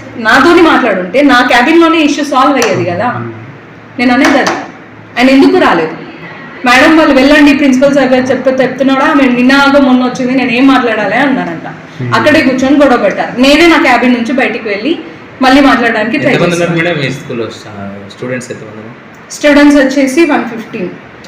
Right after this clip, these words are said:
Speaker 1: వన్ వన్ ఫైవ్.
Speaker 3: టీచర్స్ ఎంతమంది ఉన్నారు?
Speaker 1: టీచర్స్ ట్వెల్వ్ మెంబర్స్ ఉన్నారు సార్.
Speaker 3: ట్వెల్వ్ మెంబర్స్.
Speaker 2: టీచింగ్ ఎంతమంది, నాన్ టీచింగ్
Speaker 3: టీచింగ్.
Speaker 2: ఎంతమంది?
Speaker 1: నాన్ టీచింగ్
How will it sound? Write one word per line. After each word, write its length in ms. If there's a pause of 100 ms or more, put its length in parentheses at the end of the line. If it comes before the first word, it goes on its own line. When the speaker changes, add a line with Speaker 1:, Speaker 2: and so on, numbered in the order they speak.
(240)
Speaker 1:
వన్ 120
వన్ 100
ఫైవ్. 160
Speaker 3:
టీచర్స్ 200
ఎంతమంది 200
ఉన్నారు? 540
Speaker 1:
టీచర్స్ 460
ట్వెల్వ్ 220
మెంబర్స్ 340
ఉన్నారు 220
సార్. 140
Speaker 3:
ట్వెల్వ్ 220
మెంబర్స్. 360
Speaker 2:
టీచింగ్ 320
ఎంతమంది, 300
నాన్ 180
టీచింగ్ 200
Speaker 3:
టీచింగ్. 140
Speaker 2:
ఎంతమంది? 580
Speaker 1:
నాన్ 260
టీచింగ్ 560